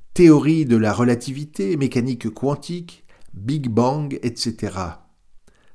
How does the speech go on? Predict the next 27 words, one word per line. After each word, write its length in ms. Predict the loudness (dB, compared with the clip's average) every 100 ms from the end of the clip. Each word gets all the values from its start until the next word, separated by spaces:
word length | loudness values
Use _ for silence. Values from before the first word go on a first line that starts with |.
| -4
Tant 160 | 0 0
par 180 | 2 2
leurs 240 | 0 0
applications 520 | -2 -4 -4 -4 -4
pratiques 680 | -4 -4 -4 -8 -10 -16 -20 -20 -20 -20 -20 -2
que 80 | 0
par 260 | 2 0
leur 180 | 0 -4
complexité 720 | -8 -4 -4 -4 -6 -4 -4 -4
intrinsèque, 800 | -8 -6 -6 -4 -6 -8 -14 -20 -20 -14
toutes 220 | -8 -6
ces 100 | -2
découvertes 720 | 0 0 -2 -2 -2 -4 -10 -12 -12 -16 -4
impressionnent. 880 | -2 2 0 0 -4 -6 -6 -12 -18 -20 -20 _ _ _ 2
Et 100 | 4
le 80 |
summum 420 | 4 2 4 4 4
de 80 |
l'intelligence 640 | 4 4 2 2 0 0 -2
humaine 380 | -4 -2 -2 -2
est 160 | 0
désormais 500 | 2 4 4 2 -2
incarné 560 | -4 0 0 2 0 0
par 200 | 0 -2
un 80 | -4
physicien, 760 | -4 -4 -4 -6 -8 -8 -8 -12 _ -10
Einstein, 720 | -8 -8 -10 -6 -4 -4 -8